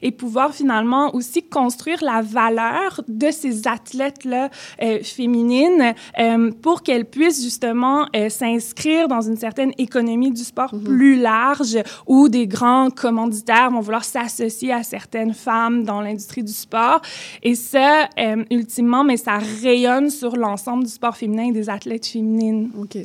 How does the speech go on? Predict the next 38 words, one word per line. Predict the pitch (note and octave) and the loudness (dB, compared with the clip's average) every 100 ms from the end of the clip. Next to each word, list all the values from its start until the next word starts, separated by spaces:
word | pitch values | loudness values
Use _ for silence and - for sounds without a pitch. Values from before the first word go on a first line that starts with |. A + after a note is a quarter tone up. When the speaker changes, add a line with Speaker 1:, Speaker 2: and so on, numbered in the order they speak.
| - | -8
Speaker 2:
donc, | F#3+ F#3 | -10 -6
euh, | G3 F3 | -8 -6
il | |
y | F#3+ | -6
a, | |
il | - | -6
y | G3 | -6
a | |
du, | F#3 | -6
il | F#3+ F#3 | -6 -4
y | |
a | G3+ | -6
du | G3 | -6
progrès | - G#3 G3 | -8 -6 -6
quand | F#3+ | -8
même | F#3 F3+ | -8 -8
en | F3 | -10
cours. | - E3+ - - - - | -14 -16 -20 -20 -12 -8
Euh, | G3 | -4
parmi | A3 A3+ B3 | -2 0 0
les | G#3+ | -2
femmes, | G#3+ B3 A#3 | -2 -2 -2
euh, | F#3+ | -4
dont | F3+ F#3 | -6 -10
tu | - | -8
analyses | F#3 F#3+ G3 G3+ | -8 -6 -6 -6
la | F#3+ | -8
pia-, | F#3 G3+ G#3 | -6 -10 -6
la | G#3 G3 | -6 -8
place, | - A#3 B3+ | -6 -6 -4
il | G3+ | -4
y | |
a | |
aussi | G3 - | -6 -6
les | A3+ | -8
conjointes | - A#3+ A3 A#3+ A#3 G3 | -6 -6 -4 -4 -8 -8
de | G3+ | -4
joueurs. | G3 G3+ A#3+ | -2 -2 -4